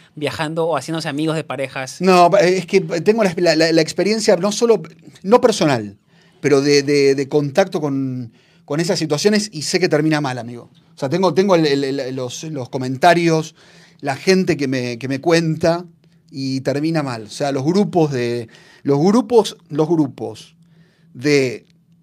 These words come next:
Speaker 2: ambiente, digamos, de, de, de conexión de ambiente, terminan mal siempre. Quilombo, peleado, esto, la plata, uno que se juntó con el otro, quilombo. O sea, de verdad, evítenlo.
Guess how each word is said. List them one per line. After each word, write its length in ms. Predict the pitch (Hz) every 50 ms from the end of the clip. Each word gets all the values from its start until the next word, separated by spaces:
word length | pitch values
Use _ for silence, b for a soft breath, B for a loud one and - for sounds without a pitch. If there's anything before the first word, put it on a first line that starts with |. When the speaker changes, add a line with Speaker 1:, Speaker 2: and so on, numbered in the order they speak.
| _ _ _ _ _
Speaker 2:
ambiente, 960 | 143 135 139 143 147 175 196 202 214 214 226 220 214 214 214 180 147 120 113 - _ _ _ _ _ _
digamos, 280 | - 131 131 135 123 127
de, 180 | 123 120 120
de, 180 | 120 123 120 123
de 180 | 123 123 117
conexión 400 | - 139 131 127 127 - 185 175
de 80 | 165 156
ambiente, 640 | 135 135 143 156 180 202 220 214 233 220 190 156 -
terminan 500 | - _ - 120 120 139 143 135 123 131
mal 180 | 139 139 135
siempre. 380 | 135 - 117 104 104 104 - _ b b b b b b b b
Quilombo, 480 | - 135 139 151 151 147 147 143 139 127
peleado, 580 | 135 127 131 147 147 147 139 135 139 139 147
esto, 280 | 147 139 139 - 147 131
la 140 | 127 123 117
plata, 400 | 156 156 147 127 117 131 127 135
uno 280 | 143 143 147 143 135 131
que 80 | 123
se 100 | - 139
juntó 360 | 120 - 147 139 139 135 147
con 140 | 139 139 139
el 100 | 135 143
otro, 240 | 147 147 139 - _ _ _ _ _ _ _
quilombo. 480 | - 135 143 135 127 123 117 113 101 104
O 500 | - _ _ _ - _ _ _ _ -
sea, 160 | - 143 143
de 80 | 139
verdad, 520 | 139 135 139 147 151 175 185 208 220 247 269 - _ _ _ _ _ _ _ _ _ _ _ _ _
evítenlo. 640 | 117 123 135 143 127 147 139 131 117 110 101 95